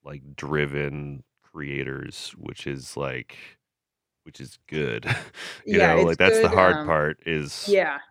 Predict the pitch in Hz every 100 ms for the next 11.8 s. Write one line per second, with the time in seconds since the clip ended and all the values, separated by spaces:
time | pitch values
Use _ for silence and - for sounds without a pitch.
0 | - 85 - 78 139 80 76 73 73 -
1 | 73 - 82 80 76 71 80 78 76 71
2 | - 67 69 - 76 73 76 71 71 80
3 | 78 76 71 - - - 71 73 _ _
4 | _ _ _ _ _ _ - 131 139 143
5 | - 127 175 - 135 123 - 127 120 113
6 | 107 - 101 107 104 101 98 95 85 76
7 | _ 98 85 85 95 92 85 87 - -
8 | 87 - 80 80 82 80 73 85 80 -
9 | 80 71 - - 76 80 78 - 107 -
10 | - _ _ - 196 - 95 101 101 92
11 | 104 95 90 87 85 80 76